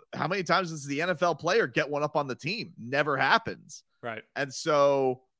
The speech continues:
Speaker 1: I really never had faith he was gonna play this year. Like, you could just tell, Mike McDaniel's pretty honest about everything.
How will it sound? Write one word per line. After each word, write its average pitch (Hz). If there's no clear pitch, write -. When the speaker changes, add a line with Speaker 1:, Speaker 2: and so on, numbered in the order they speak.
Speaker 1:
I 254
really 208
never 139
had 107
faith 127
he 101
was 95
gonna 90
play 113
this 85
year. 64
Like, 110
you 180
could 262
just 190
tell, 175
Mike 233
McDaniel's 180
pretty 147
honest 139
about 117
everything. 156